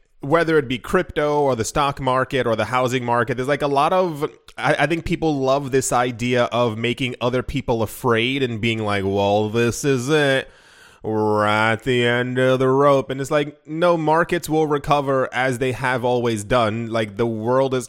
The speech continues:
pretty messed up right now, but once that gets smoothed over or forgotten about, prices will re-, move back up, 'cause that's,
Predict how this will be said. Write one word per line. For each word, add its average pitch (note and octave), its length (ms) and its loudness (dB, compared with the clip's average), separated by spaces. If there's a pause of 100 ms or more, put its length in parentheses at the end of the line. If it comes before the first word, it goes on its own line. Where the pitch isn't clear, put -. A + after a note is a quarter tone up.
pretty C3+ 300 0
messed B2+ 320 -2
up B2+ 180 0
right A2+ 200 0
now, G#2 260 -2
but A2 80 0
once A2+ 320 -2
that A#2+ 160 -2
gets A#2 280 -4
smoothed A#2+ 920 -4
over A2+ 480 2 (360)
or A#2 220 2
forgotten A#2 540 -2
about, F#2+ 560 -2
prices A#2+ 640 -2
will A2+ 480 -2
re-, G#2+ 160 -6 (320)
move B2 420 -4 (100)
back A#2+ 280 0
up, A#2+ 240 0
'cause A#2+ 120 -4
that's, A2+ 300 -2